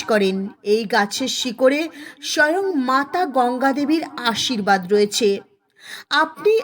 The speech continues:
আপনার জীবনে দারিদ্রতা নিয়ে অনেক বেশি সমস্যায় রয়েছেন, দারিদ্রতা, অর্থকষ্ট, এই গাছটি প্রয়োগ করে আপনাদের জীবনে, আপনাদের জীবন থেকে একেবারে দূর করতে পারবেন।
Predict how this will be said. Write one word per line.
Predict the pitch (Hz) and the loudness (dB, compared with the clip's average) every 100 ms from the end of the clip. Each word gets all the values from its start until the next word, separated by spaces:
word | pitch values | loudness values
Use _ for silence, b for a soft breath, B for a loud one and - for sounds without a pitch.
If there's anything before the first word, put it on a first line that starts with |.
| - 254 | 2 4
আপনার | 254 262 330 392 | 4 2 -2 -2
জীবনে | 262 339 330 330 330 190 | -2 -2 0 0 -2 4
দারিদ্রতা | 214 214 277 226 311 311 311 | 6 6 4 -2 -4 0 0
নিয়ে | 311 311 302 - - 254 | 2 0 0 -6 -4 0
অনেক | 302 381 392 285 | 4 4 4 2
বেশি | 254 294 320 311 | -2 -2 0 -2
সমস্যায় | - 226 214 262 - 330 330 | -2 0 0 -2 -2 -2 0
রয়েছেন, | 359 359 349 220 185 - _ _ B B B - 185 | 0 -2 -2 -2 -4 -12 _ _ B B B -8 2
দারিদ্রতা, | 214 220 254 202 226 277 285 277 269 196 208 | 4 4 2 -4 0 2 4 4 4 2 0
অর্থকষ্ট, | 214 - 269 240 233 - 214 190 - _ _ _ | 0 -6 0 2 2 -2 -2 -4 -8 _ _ _
এই | 269 302 311 | -2 0 0
গাছটি | 311 302 - - 311 - | 0 0 -4 -4 -6 -2
প্রয়োগ | 247 247 285 - | 6 6 6 0
করে | 269 196 - - 233 226 | 0 0 -2 -4 2 2
আপনাদের | 226 254 247 240 202 | 0 -6 -6 -4 -4
জীবনে, | 185 233 247 254 269 - _ _ _ _ _ _ - | -4 -2 0 0 -2 -4 _ _ _ _ _ _ -2
আপনাদের | 247 262 302 359 403 254 | 0 0 0 0 0 0
জীবন | 247 262 294 | 0 0 0
থেকে | 277 269 226 190 - - 247 277 | 0 0 2 0 -2 -8 0 2
একেবারে | 277 - 349 214 208 220 247 185 | 0 -4 -4 0 2 2 2 0
দূর | 208 202 | -2 -2
করতে | 214 220 - 214 | 0 0 0 0
পারবেন। | 208 190 202 | 0 2 0